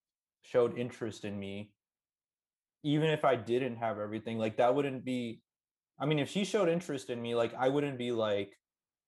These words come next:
"Uh, I'm gonna dip now." Like, I mean, I'd, I'd ask, I'd be like, "Okay, well, like, like, you sure?" You know, like, "Why?" I mean, not really, "You sure?" But it would be like, like, I'd ask, like, like, I'd, I'd verify to make sure that,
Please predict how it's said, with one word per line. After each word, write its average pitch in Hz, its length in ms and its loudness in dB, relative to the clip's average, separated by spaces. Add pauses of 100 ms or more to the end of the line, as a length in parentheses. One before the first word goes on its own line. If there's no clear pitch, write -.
(140)
"Uh, 123 500 6
I'm 120 120 -2
gonna 123 180 -4
dip 107 260 -6
now." 104 120 -8
Like, 113 160 0
I - 20 0
mean, 131 160 2
I'd, 123 220 4
I'd 120 160 4
ask, 127 340 2
I'd 127 80 -6
be 120 60 -4
like, 110 200 -4
"Okay, 117 280 -2
well, 107 200 -4
like, 101 180 -2 (200)
like, 104 180 -6
you 104 100 -6
sure?" 131 460 -6
You 117 120 -4
know, 104 140 -6
like, 101 180 -6 (680)
"Why?" 113 300 2
I 131 60 -4
mean, 135 120 0
not 160 180 2
really, 131 240 0
"You 104 120 -4
sure?" 117 280 -4
But 107 120 -4
it 117 40 0
would 117 80 -4
be 123 60 -2
like, 107 360 -2 (220)
like, 127 100 4
I'd 127 120 6
ask, 135 320 4
like, 117 200 -2
like, 120 140 -2
I'd, 120 260 0
I'd 110 300 -4
verify 120 500 4
to 110 80 -2
make 107 240 -6
sure 107 340 -6
that, 101 340 -2